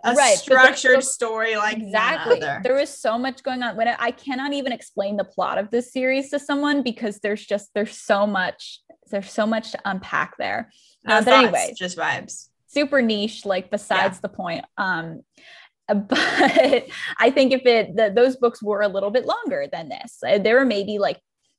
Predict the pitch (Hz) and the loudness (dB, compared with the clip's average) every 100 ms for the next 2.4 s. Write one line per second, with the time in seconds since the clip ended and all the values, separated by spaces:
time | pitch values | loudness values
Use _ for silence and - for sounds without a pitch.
0 | _ 190 190 208 190 185 175 170 175 196 | _ -4 -2 -4 -2 -4 -6 -6 -6 -6
1 | 175 185 185 185 208 247 262 269 269 269 | -6 -6 -4 -2 -2 2 2 2 -2 -2
2 | 269 - 226 226 | -6 -2 -4 -4